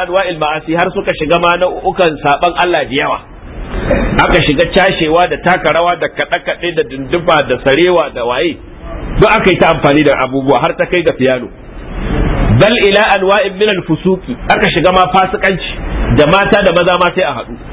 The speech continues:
Yanzu inda a ce zaka ziyarci Masar a yanzu lokacin maulidin nan,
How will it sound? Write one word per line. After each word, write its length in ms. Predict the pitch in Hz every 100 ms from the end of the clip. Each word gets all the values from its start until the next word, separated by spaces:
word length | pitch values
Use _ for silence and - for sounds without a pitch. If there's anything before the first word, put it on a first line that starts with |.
| - - - - 131
Yanzu 400 | 147 147 170 202
inda 240 | 202 202 180
a 140 | 143
ce 160 | - 180 143 117 127 -
zaka 320 | 156 180 175 131
ziyarci 400 | 135 123 - 147 - -
Masar 420 | 165 175 165 123 - - - - - - - - - - - - - - - - - - -
a 180 | 131 135
yanzu 300 | 139 143 170
lokacin 400 | 185 160 151 165
maulidin 400 | 156 135 147 135
nan, 120 | 120